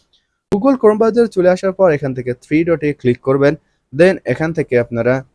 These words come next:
নিচে সেটিংস অপশনে ক্লিক করবেন। সেটিংসে ক্লিক করার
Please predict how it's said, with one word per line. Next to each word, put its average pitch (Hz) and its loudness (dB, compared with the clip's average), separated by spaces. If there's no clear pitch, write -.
নিচে 135 0
সেটিংস 139 -2
অপশনে 120 -4
ক্লিক 143 -4
করবেন। 120 2
সেটিংসে 247 2
ক্লিক 165 -4
করার 196 4